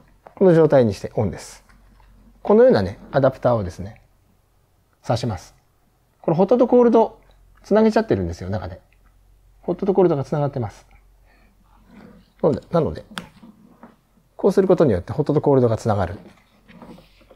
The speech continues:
というのを作ってるんで、こういう感じですね。はい。で、この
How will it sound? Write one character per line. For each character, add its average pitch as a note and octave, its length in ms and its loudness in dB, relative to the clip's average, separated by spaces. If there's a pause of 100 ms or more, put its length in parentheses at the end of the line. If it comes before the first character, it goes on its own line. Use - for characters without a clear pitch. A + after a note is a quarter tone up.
(380)
と F#3+ 100 2
い F#3+ 160 6
う F#3 40 4
の B2 140 2
を F2 60 -8
作 - 160 -8
っ - 20 -12
て G#2 120 -8
る F#2+ 80 -12
ん F2 60 -12
で、 F#2+ 180 -8 (1600)
こ F3 120 -2
う F3 40 4
い E3 40 2
う D#3 60 -2
感 C#3 160 -4
じ A2+ 80 -6
で G2+ 80 -8
す - 100 -16
ね。 A2+ 180 -12 (1900)
は - 120 -12
い。 G2+ 100 -10 (1900)
で、 - 200 -2 (400)
こ - 100 -10
の F#2+ 180 -8